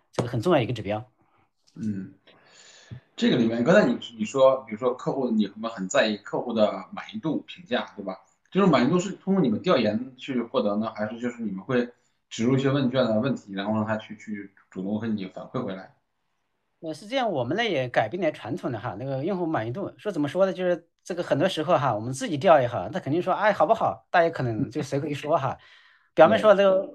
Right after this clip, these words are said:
Speaker 2: 对。
Speaker 1: 这个用户满意度也好，大家不管怎么样子，这个客户呀，“算了，别打个差评”之类的，是吧？我觉得不够。所以我们呢有一个想法，现在目前就是我们通过我们内部也，内部也有第三方团队哈，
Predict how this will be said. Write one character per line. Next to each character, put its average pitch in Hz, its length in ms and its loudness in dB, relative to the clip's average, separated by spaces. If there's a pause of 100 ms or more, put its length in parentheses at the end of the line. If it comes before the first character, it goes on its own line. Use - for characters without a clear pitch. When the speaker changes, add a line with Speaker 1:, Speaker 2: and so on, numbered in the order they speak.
Speaker 2:
对。 175 100 -2
Speaker 1:
这 180 80 2
个 190 80 2
用 233 140 -2
户 202 100 4
满 147 200 6
意 165 40 4
度 190 140 0
也 143 60 4
好， 131 80 2
大 165 140 4
家 170 140 8
不 151 100 -4
管 165 140 4
怎 131 80 0
么 131 60 2
样 170 160 6
子， 117 180 -4
这 165 100 -4
个 - 80 -8
客 202 100 2
户 170 120 -2
呀 139 220 2
，“算 185 200 2
了， 139 100 0
别 156 120 0
打 139 100 2
个 147 80 -2
差 - 160 6
评” 147 140 -2
之 147 60 -2
类 170 120 4
的， 117 100 -2
是 110 80 -10
吧？ 98 80 -6
我 101 80 -8
觉 165 80 -4
得 233 60 -2
不 233 100 -10
够。 170 320 -2 (560)
所 196 140 -2
以 - 20 2
我 156 100 6
们 180 120 6
呢 214 80 6
有 170 120 4
一 - 20 4
个 190 60 2
想 180 200 6
法， 135 120 4
现 170 120 -2
在 202 60 4
目 233 140 0
前 139 160 0
就 139 40 -2
是 160 60 0
我 147 60 2
们 120 120 0
通 170 140 -2
过 160 100 4
我 123 60 0
们 165 80 2
内 277 100 8
部 196 140 4
也， 147 320 0 (160)
内 302 180 8
部 233 120 2
也 123 180 4
有 113 100 -2
第 165 120 -6
三 165 160 0
方 170 120 2
团 113 160 -2
队 147 160 2
哈， 113 220 -2